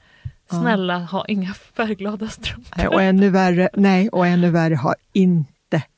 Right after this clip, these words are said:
Speaker 1: bar överkropp på stan.
Speaker 2: Nej.
Speaker 1: Nej, det tycker jag är så tröttsamt.
Speaker 2: Ja.
Speaker 1: Det var lite där vi pratade om tidigare
Speaker 2: Ja.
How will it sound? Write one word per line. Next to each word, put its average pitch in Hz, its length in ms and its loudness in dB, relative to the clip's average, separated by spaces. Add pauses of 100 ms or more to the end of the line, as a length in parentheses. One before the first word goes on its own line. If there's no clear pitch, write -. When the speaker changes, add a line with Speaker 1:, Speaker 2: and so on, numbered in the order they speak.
Speaker 1:
bar 156 400 -2
överkropp 156 440 -6 (640)
på 175 100 0
stan. 180 420 -2
Speaker 2:
Nej. 226 680 -2
Speaker 1:
Nej, 175 320 0 (120)
det 190 140 2
tycker 165 240 -4
jag 160 120 -4
är 151 40 -4
så 160 180 -6
tröttsamt. - 460 -6
Speaker 2:
Ja. 226 60 -6
Speaker 1:
Det 190 100 0
var 160 200 2
lite 147 360 -6
där 147 220 -6
vi 170 100 -8
pratade - 420 -10
om - 140 -8
tidigare - 420 -10
Speaker 2:
Ja. 196 180 -6